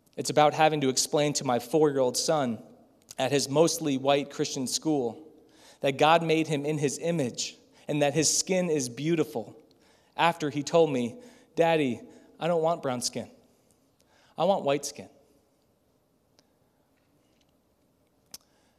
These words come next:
So there are groups in every society, including ours, that consciously or subconsciously are seen as other.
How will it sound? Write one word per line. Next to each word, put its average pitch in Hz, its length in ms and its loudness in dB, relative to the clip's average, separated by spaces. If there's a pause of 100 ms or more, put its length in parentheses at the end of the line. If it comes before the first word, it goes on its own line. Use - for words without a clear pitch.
(320)
So - 160 -8
there 135 200 6
are 147 340 10
groups 147 380 0
in 139 100 2
every 147 220 2
society, 135 520 0
including 160 400 0
ours, 131 540 0 (400)
that 131 240 -2
consciously 160 500 0
or 143 60 2
subconsciously 147 840 0
are 135 100 0
seen 135 320 -4
as 120 340 -2
other. 131 260 -2